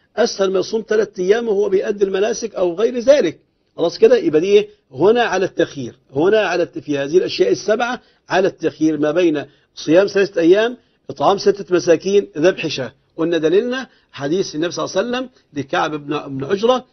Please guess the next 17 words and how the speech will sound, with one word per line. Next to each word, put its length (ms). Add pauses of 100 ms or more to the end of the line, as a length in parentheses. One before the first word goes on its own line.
(160)
لما 640
آذته 320
هوام 480
رأسه 440 (260)
قال: 280
"احلق 680
رأسك"، 380 (140)
أو 180
"احلق 380
رأسك 360 (320)
وصم 320
ثلاثة 460
أيام 400 (400)
أو 340
أطعم 340
ستة 400
مساكين 540